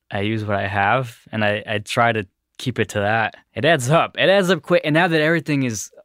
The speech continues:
a monthly subscription, it's easy to get, but then it's like, man, thirty bucks here and there and everywhere all month long is like,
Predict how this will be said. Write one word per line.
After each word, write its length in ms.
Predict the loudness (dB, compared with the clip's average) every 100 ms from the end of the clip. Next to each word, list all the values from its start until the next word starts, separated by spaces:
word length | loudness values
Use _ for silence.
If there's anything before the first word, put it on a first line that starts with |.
| _
a 100 | -6
monthly 320 | -2 -2 -2
subscription, 840 | -4 -6 -4 0 0 -2 -6 -8 -8
it's 180 | -10 -2
easy 240 | 0 0 0
to 100 | 0
get, 400 | 2 0 0 -4
but 160 | -2
then 160 | 0 0
it's 200 | -2 -6
like, 240 | -10 -10
man, 280 | -6 -6 -6
thirty 260 | -6 -6 -6
bucks 400 | -6 -6 -8 -12 -14
here 400 | _ -2 0 2
and 160 | 0 0
there 320 | -2 -2 -2
and 260 | -2 -6 -10 _ _ _ _ _
everywhere 600 | -6 -2 0 2 0 0 -2
all 160 | -2
month 260 | 0 -2 0
long 360 | 0 2 0
is 180 | -4 -6
like, 200 | -8 -8